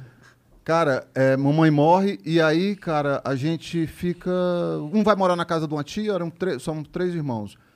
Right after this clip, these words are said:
Um vai morar na casa da tia, outro vai pro interior do Ceará. E eu fiquei em Fortaleza, na casa de uma prima. E eu morava em frente ao campo do Ceará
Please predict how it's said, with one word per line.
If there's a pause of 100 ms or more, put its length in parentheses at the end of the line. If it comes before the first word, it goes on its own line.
(180)
Um
vai
morar
na
casa
da
tia,
outro
vai
pro
interior
do
Ceará. (320)
E
eu
fiquei
em
Fortaleza,
na
casa
de
uma
prima. (720)
E
eu
morava
em
frente
ao
campo
do
Ceará